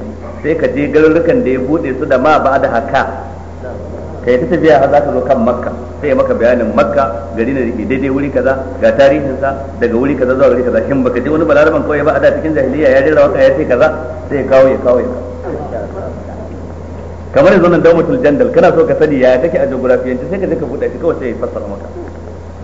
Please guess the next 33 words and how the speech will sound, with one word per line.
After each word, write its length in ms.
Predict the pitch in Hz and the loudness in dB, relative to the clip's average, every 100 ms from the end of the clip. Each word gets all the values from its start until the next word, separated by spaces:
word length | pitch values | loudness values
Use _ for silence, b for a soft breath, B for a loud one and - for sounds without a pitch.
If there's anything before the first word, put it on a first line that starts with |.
| - - - - - - | -16 -16 -16 -16 -14 -2
Kana 220 | 156 170 | 2 4
so 80 | 160 | 2
ka 140 | 160 143 | 0 0
san 120 | 147 | 2
Najran, 400 | 143 131 139 127 | 2 2 2 4
kana 160 | 147 156 147 | 2 2 2
so 80 | |
ka 100 | 151 | 0
san 160 | 131 139 | 0 0
Hajar, 320 | 151 143 110 | 2 2 0
kana 160 | 151 151 143 | 2 0 0
so 80 | |
ka 80 | 131 | -4
san 140 | 131 143 | -2 0
kaza, 220 | 123 117 | 0 -2
duk 160 | 147 196 | 0 2
garurukan 440 | 226 220 220 170 | 4 4 4 2
nan. 120 | 117 101 - - - - - - - - - - - - 117 | 0 -4 -8 -12 -14 -16 -16 -18 -18 -18 -18 -18 -18 -14 2
Ba 120 | 160 185 | 4 6
wai 80 | |
Laraba 560 | 214 214 208 214 208 202 | 4 4 4 2 0 0
kaɗai 180 | - 208 | -4 -6
ba, 100 | 208 | -6
hatta 220 | 175 196 202 | -4 0 0
waɗanda 240 | 233 196 165 190 | 0 -4 -8 -6
suke 160 | 190 151 170 | -8 -10 -10
cikin 140 | 190 | -10
irin 200 | 185 190 147 | -6 -4 -4
garin, 320 | 156 170 170 - - - | -2 -2 -4 -10 -14 -4
eh, 840 | 156 160 151 143 131 139 123 - 120 | 0 0 0 -4 -6 -6 -6 -10 -8
garin 220 | 143 165 | -4 -2
su 60 | 175 | -2
Imam 180 | 160 | 0